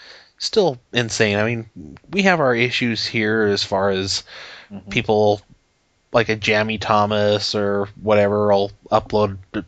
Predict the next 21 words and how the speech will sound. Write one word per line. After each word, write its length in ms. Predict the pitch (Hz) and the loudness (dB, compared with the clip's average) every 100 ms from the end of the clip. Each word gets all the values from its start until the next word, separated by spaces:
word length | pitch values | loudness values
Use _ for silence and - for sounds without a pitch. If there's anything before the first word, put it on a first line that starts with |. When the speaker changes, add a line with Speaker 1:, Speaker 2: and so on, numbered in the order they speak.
| - | -8
Speaker 1:
two 120 | - | -2
dozen 320 | 110 107 110 98 | 2 2 0 2
songs 420 | 104 104 104 98 | 4 4 2 -2
or 60 | |
whatever 440 | 101 101 98 98 101 | 0 2 2 2 -2
and 120 | 98 | -2
end 160 | 101 98 | -2 -2
up 100 | - _ - - - - - _ _ _ | -4 _ -20 -18 -18 -20 -20 _ _ _
owing 320 | - 110 104 104 | 0 2 2 -2
the 60 | |
music 460 | 104 104 107 107 101 | 0 0 2 0 0
industry 760 | 107 101 - 110 107 104 104 101 - | 0 0 -2 -2 -2 0 -2 -6 0
a 120 | 208 | 2
million 400 | 107 104 104 104 | 4 4 2 0
bucks 420 | 101 202 - - | 2 2 2 -2
or 60 | 104 | -2
a 40 | |
couple 300 | 92 - 104 | 0 -2 -2
million 340 | 104 101 101 101 | -4 -2 -4 -4
bucks 440 | 98 101 - - | -2 -2 -4 -6
or 180 | 95 92 | -6 -6